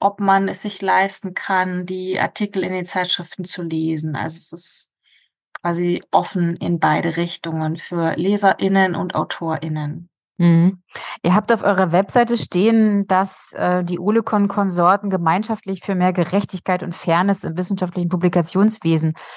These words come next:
Speaker 2: antreten. Vielleicht für alle die, die jetzt nicht so tief drinstecken im, ähm,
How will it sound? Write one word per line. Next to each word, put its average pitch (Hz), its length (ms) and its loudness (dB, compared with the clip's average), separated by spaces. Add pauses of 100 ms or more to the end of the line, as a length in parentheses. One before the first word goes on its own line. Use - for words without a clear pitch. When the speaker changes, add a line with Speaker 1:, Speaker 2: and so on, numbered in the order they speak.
(240)
Speaker 2:
antreten. 165 960 0
Vielleicht 180 360 2
für - 120 0
alle 185 220 4
die, 180 260 2
die 196 80 0
jetzt 180 300 0
nicht 190 160 0
so 190 80 -4
tief 196 260 2
drinstecken 165 680 0
im, 165 340 0 (520)
ähm, 160 720 2